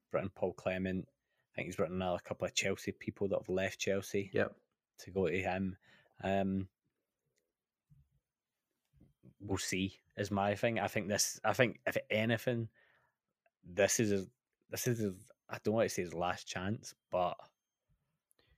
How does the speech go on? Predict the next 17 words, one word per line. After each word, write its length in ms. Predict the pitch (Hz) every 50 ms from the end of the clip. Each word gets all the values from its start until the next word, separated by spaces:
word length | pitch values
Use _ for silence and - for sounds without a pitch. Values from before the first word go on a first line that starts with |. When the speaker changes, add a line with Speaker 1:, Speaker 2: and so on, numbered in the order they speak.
| _ _ _
Speaker 2:
No, 200 | - 123 123 120
I, 140 | 120 127 135
Speaker 1:
it's 140 | 127 120 120
Speaker 2:
I 140 | 123 120 113
said 260 | - - 120 113 104
this 120 | 113 101 -
to 100 | 113 104
someone 320 | - 113 101 95 92 92
yesterday. 520 | 98 104 98 - - 107 92 92 90 92 -
It 240 | - - - - - -
feels 340 | - 113 117 135 139 120 104
like 240 | 98 92 90 - -
it 60 | - - _ _ _ _
could 300 | - - 101 98 95 -
be 120 | - 92 85
his 280 | 80 90 87 85 - - _ _ -
last 420 | 98 92 92 87 87 - -